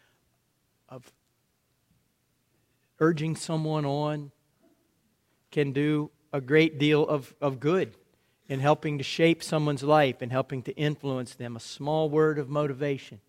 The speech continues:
just to come alongside of someone and say, "You can do it. I know that you can. I'm cheering you on. I'm praying for you.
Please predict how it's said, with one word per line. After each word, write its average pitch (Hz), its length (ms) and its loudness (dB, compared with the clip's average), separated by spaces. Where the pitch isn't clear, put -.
just - 220 0
to 180 80 -4
come 175 220 0
alongside 156 640 2
of 131 80 -6
someone 135 340 -8
and 123 100 -12
say, 139 140 -14
"You 127 160 -10
can 147 200 -10
do 151 200 -6
it. 135 220 -10
I 123 100 -12
know 123 180 -8
that 151 240 -10
you 127 60 -16
can. 143 320 -10
I'm 131 120 -10
cheering 147 420 -2
you 147 140 0
on. 160 240 -4
I'm 123 100 -6
praying 135 380 -2
for 147 160 -4
you. 160 400 -4